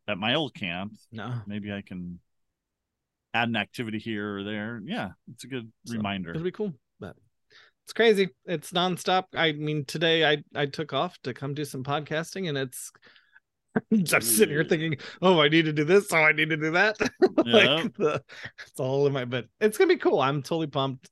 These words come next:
Speaker 2: I'm excited for this year.
Speaker 1: Nice, nice. I can't wait. So I think, um, in August or September, we're
Speaker 2: Yep.
Speaker 1: gonna come and visit you.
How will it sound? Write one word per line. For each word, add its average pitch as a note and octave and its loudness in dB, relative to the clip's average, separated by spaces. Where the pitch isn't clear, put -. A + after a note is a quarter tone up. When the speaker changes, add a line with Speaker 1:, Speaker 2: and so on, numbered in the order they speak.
Speaker 2:
I'm B2 -4
excited G2+ -8
for - -14
this C#4 -4
year. D#2+ -8
Speaker 1:
Nice, - -16
nice. C#3+ -6
I C3 -4
can't E3 2
wait. D3+ 2
So C3+ 2
I C3+ 8
think, D#3+ 0
um, B2+ 2
in B2+ 0
August F#3 4
or C3 0
September, B2+ -4
we're A2+ -2
Speaker 2:
Yep. A#2+ -2
Speaker 1:
gonna G#2 -4
come A2 -2
and G2 -4
visit F#2 -8
you. D#2 -14